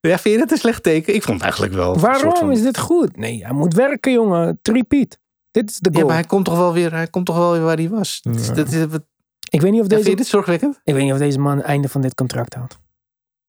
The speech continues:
Speaker 1: Echt waar?
Speaker 2: Ja, kijk, Kobe had één keer gewonnen. Die zat waarschijnlijk, eh, diezelfde avond nog in de gym.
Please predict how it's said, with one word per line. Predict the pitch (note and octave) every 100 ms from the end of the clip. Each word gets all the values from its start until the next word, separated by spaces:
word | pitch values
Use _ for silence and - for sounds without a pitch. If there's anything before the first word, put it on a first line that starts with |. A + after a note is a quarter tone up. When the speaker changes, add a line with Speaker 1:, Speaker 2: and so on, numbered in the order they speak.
| _ _ _ _
Speaker 1:
Echt | B2+ B2
waar? | C3 D4 D#4 - _ _ _
Speaker 2:
Ja, | - D3+ - _
kijk, | - D#3 F3+ - _ _ _ G3+
Kobe | - A3 G#3 A3
had | G#3+
één | A3 G#3
keer | -
gewonnen. | - G#3 A3 G3+
Die | G#3+
zat | G#3+
waarschijnlijk, | G3 - G#3+ G#3 F#3+
eh, | G#3
diezelfde | F#3+ G3 G#3+ F#3+
avond | G#3 F3
nog | D3 C#3
in | C3
de | B2
gym. | B2 B2